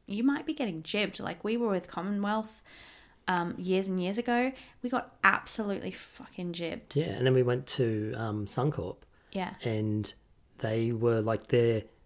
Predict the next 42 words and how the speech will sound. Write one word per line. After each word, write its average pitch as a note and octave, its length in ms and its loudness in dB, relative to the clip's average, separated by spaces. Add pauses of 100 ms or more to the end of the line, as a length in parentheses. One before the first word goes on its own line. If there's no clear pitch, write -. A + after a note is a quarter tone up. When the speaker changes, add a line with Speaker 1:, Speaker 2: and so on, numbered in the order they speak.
(280)
Speaker 2:
just - 280 -2
their A#2+ 120 6
normal C3+ 340 8
rate B2 260 2
with A#2+ 180 0
no, A#2+ 220 6
like, A#2 320 2 (100)
haggling A#2 640 2
or, G#2+ 240 4
like, A2+ 160 6
Speaker 1:
Mm. G#3 240 2 (500)
Speaker 2:
to C3+ 140 4
and A2 160 4
fro, A#2+ 140 4
and A2+ 100 2
just A2 160 0
their G#2 100 2
normal A#2+ 320 4
rate A2+ 240 0 (140)
was, B2 160 0
like, B2 240 -6 (840)
four D#3+ 240 2
or F3 60 2
five D#3+ 360 0
percent - 340 0
lower B2+ 380 0 (120)
than C#3+ 100 2
Speaker 1:
It - 20 2
was C3+ 60 -10
Speaker 2:
Commonwealth. A3+ 420 4
Speaker 1:
crazy G3+ 680 -2
Speaker 2:
It F3+ 60 0
was C4 160 4
Speaker 1:
different. D#3 240 0
Speaker 2:
ridiculous. G3+ 460 -2
I D3+ 40 -4
was C3+ 100 2
like, B2+ 160 6 (180)
"Wow," D3 300 2
just C3+ 300 0
for, E3+ 80 2
like, B2 280 0